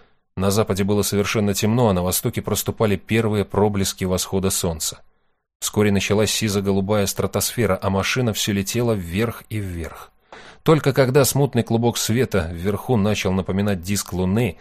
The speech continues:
когда прямо по курсу робко блеснули первые звезды, глайдер прекратил маневры и понесся на запад. Пора. Джон быстро прошел хвостовую часть корабля.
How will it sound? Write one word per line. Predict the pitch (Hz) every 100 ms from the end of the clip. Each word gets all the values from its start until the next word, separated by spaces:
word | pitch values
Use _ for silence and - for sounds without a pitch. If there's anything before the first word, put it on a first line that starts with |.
| - -
когда | - 95 117
прямо | 113 117 120 110
по | - 101
курсу | - 123 107 104
робко | 95 104 -
блеснули | 87 95 - 107
первые | 92 104 92 87
звезды, | 82 92 120 104 110 98 - _ _ _
глайдер | 90 95 120 147 135 131
прекратил | 123 120 110 110 117 92
маневры | 87 110 123 120 117 - _ -
и | 127
понесся | 113 98 87 - 92
на | 92
запад. | 87 82 - - - _ _ _ _ _ _
Пора. | 95 90 80 - _ _ _ _ _ _ _
Джон | 85 95 127
быстро | 120 131 -
прошел | 120 113 - 139
хвостовую | 117 120 107 120 113 117
часть | - 104 -
корабля. | - 104 95 82 -